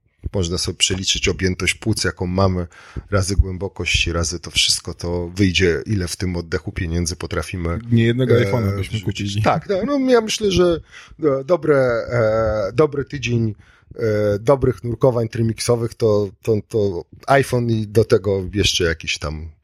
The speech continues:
Speaker 1: e, zestaw słuchawek by się przydał.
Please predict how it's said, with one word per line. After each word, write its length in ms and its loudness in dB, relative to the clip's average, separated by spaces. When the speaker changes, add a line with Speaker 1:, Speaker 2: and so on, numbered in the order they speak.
Speaker 1:
e, 380 0
zestaw 380 2
słuchawek 440 -4
by 80 -10
się 140 0
przydał. 380 -6